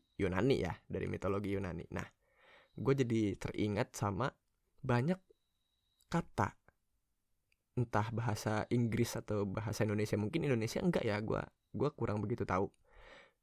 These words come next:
Tapi setahu gue banyak bahasa yang etimologi, apa etimologi anjing, yang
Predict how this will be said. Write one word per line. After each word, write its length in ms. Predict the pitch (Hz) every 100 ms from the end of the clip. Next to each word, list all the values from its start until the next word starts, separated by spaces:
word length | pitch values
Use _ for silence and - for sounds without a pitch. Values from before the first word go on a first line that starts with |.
| _
Tapi 240 | - 175 170
setahu 400 | - 117 113 113
gue 40 |
banyak 320 | 113 - 170 147
bahasa 560 | 120 123 113 - - -
yang 320 | 117 113 127 -
etimologi, 720 | 120 120 120 107 104 110 117 - _ -
apa 180 | - -
etimologi 640 | - - 107 104 104 101
anjing, 280 | 85 95 - - _ _ _ - _ -
yang 480 | 110 110 113 120